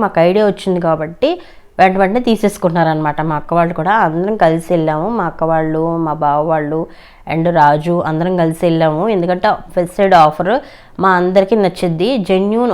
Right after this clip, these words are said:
ఆఫర్స్. ఎంఆర్పి మీద ఆఫర్ ఇస్తాడు కాబట్టి అసలు సూపర్ అనమాట. ఇంకా మేము ఎప్పుడన్నా గ్యాదర్ అయినా సరే ఇవే యూజ్ చేస్తాము, బాగుంటాయి.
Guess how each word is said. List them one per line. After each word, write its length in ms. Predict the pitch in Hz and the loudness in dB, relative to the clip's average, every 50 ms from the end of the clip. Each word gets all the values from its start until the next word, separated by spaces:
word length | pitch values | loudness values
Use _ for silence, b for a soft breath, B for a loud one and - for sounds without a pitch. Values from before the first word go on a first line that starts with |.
| 165 170 160 | 2 0 2
ఆఫర్స్. 500 | 156 165 156 147 - - 185 233 302 330 320 - - _ - - - - | 2 2 0 0 0 -4 -2 0 0 -2 -4 -8 -20 _ -20 -20 -14 -8
ఎంఆర్పి 480 | 165 175 202 233 262 277 277 277 277 262 | -4 -2 2 4 4 4 4 4 2 2
మీద 240 | 247 233 226 240 | 2 2 2 4
ఆఫర్ 320 | 247 214 175 165 - 190 170 | 4 4 4 4 2 0 -4
ఇస్తాడు 340 | 165 - - 180 160 160 156 | -4 -4 0 0 0 2 2
కాబట్టి 580 | 156 151 147 151 143 - - - 285 320 302 B B B B B B B - | 0 0 0 -2 -4 -8 -6 -4 -4 -4 -4 B B B B B B B -6
అసలు 260 | 170 - 175 170 170 | -4 -2 -2 -4 -4
సూపర్ 380 | 170 - 208 202 208 - 180 175 | -2 -2 -4 -2 2 2 2 2
అనమాట. 380 | 170 165 165 160 156 151 139 165 185 240 302 330 - - - - - - - - _ - - - - - - - - | 2 0 -2 -2 -2 -2 -2 -2 -2 0 -2 -4 -8 -12 -20 -20 -20 -20 -20 -20 _ -20 -20 -20 -20 -20 -20 -10 -6
ఇంకా 180 | 214 196 185 208 | -4 -2 0 0
మేము 220 | 202 208 196 196 | 2 2 2 2
ఎప్పుడన్నా 560 | 190 185 190 208 214 208 220 226 226 233 226 | 0 0 0 0 0 0 0 -2 -2 -2 -2
గ్యాదర్ 380 | 214 185 185 160 170 175 190 202 | 0 2 2 4 4 4 2 2
అయినా 240 | 208 208 208 202 196 - | 2 2 2 0 0 0
సరే 160 | 202 185 214 240 | 0 0 0 0
ఇవే 240 | 233 202 185 196 226 | 0 0 2 2 4
యూజ్ 360 | 226 202 196 185 175 175 - | 4 4 2 2 0 0 0
చేస్తాము, 480 | 180 170 170 - - 165 156 190 233 254 | 0 0 -2 0 -2 -2 0 0 -2 -2
బాగుంటాయి. 840 | 214 170 165 165 175 180 190 185 180 165 151 151 165 208 262 311 | 0 2 2 2 2 2 -2 -2 -2 -4 -4 -4 -4 -4 -4 -6